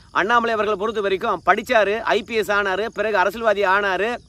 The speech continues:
ஆனா இப்போ கொஞ்சம் ஓய்வு கிடைத்திருப்பதனால இங்க மாடு தொழுவத்துக்கு வந்திருக்கிறாரு. இங்க பல விஷயங்களை மிஸ் ஆகும். ஒரு சாணி வாடுறவனை பொறுத்த வரைக்கும் இப்படிதான் வெள்ளையும் சொல்லையுமாக,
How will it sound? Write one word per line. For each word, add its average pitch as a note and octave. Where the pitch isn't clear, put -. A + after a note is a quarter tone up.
ஆனா E3
இப்போ G#3
கொஞ்சம் A3+
ஓய்வு B3
கிடைத்திருப்பதனால G#3
இங்க F#3
மாடு B3
தொழுவத்துக்கு B3
வந்திருக்கிறாரு. G3+
இங்க G#3
பல G#3+
விஷயங்களை A#3
மிஸ் G#3+
ஆகும். G#3+
ஒரு F#3
சாணி B3
வாடுறவனை A3+
பொறுத்த A3
வரைக்கும் G#3+
இப்படிதான் A3
வெள்ளையும் A3+
சொல்லையுமாக, G#3